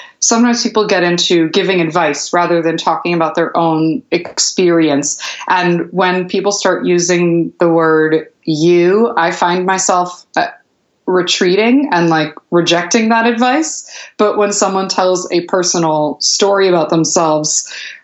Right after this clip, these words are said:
I lean in more, and I am more likely to be like, "Oh, that's similar to the way I interact with the world, and how, what can I learn from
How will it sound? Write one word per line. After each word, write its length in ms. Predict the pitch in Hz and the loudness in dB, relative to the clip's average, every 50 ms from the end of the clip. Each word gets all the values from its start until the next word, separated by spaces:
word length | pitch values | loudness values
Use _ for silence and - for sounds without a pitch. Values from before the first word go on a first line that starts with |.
| _ | _
I 720 | - 202 190 185 180 180 175 175 170 165 160 156 - - - _ _ _ _ _ - | -2 0 2 2 2 2 2 2 2 2 0 -2 -4 -8 -14 _ _ _ _ _ -16
lean 380 | - 180 175 185 185 180 180 | -8 -4 -2 -2 0 0 2
in 220 | 208 269 277 233 208 | 2 2 2 0 0
more, 420 | 190 175 165 160 156 151 151 - - | 0 0 0 0 0 -2 -4 -2 -4
and 260 | 175 165 165 160 - - | -2 -2 -2 -4 -4 -4
I 600 | - 165 156 156 156 156 156 151 156 156 156 - - | -2 0 0 2 2 2 0 2 2 0 0 0 -2
am 240 | 165 160 165 165 165 | -2 -2 -2 0 0
more 200 | 170 180 180 180 | 0 0 2 2
likely 340 | 175 170 165 160 - - 165 | 2 2 0 0 0 0 0
to 80 | 156 160 | 0 2
be 100 | 160 160 | 2 2
like, 160 | 156 - - - | 2 2 0 0
"Oh, 300 | - 269 285 277 254 208 | 0 2 2 2 2 2
that's 300 | 180 202 214 233 - - | 0 0 -2 -2 -2 -4
similar 360 | - 214 190 190 190 185 185 | -2 -2 -2 -2 -2 -2 -2
to 260 | 180 - - 196 180 175 | -4 -2 0 0 2 2
the 80 | 175 | 2
way 480 | 170 165 175 170 170 165 165 165 - - - | 2 2 2 2 2 2 2 0 -2 -2 -2
I 420 | 170 185 202 208 208 208 202 - | 0 0 0 2 2 0 0 0
interact 480 | - 170 170 170 - 160 160 156 156 - | -2 -2 -4 -2 -2 0 0 0 0 -2
with 120 | 180 - - | -6 -4 -2
the 80 | 165 | -2
world, 420 | 156 156 156 151 147 147 151 - - - | 0 0 0 2 2 0 -2 -2 -4 -2
and 280 | 156 160 156 156 156 - | 0 0 0 0 -2 -4
how, 340 | - - - 175 175 175 165 165 | -4 -2 -2 0 0 0 0 0
what 200 | 185 208 208 - | -2 -2 -2 -2
can 120 | - 202 | -2 -2
I 120 | 180 170 | 0 -2
learn 500 | 170 165 165 185 185 180 180 180 175 175 175 | 0 0 0 0 0 0 0 0 0 -2 -2
from 520 | 175 - 185 160 156 151 151 147 151 147 | -2 -2 0 0 0 0 -2 -2 -4 -6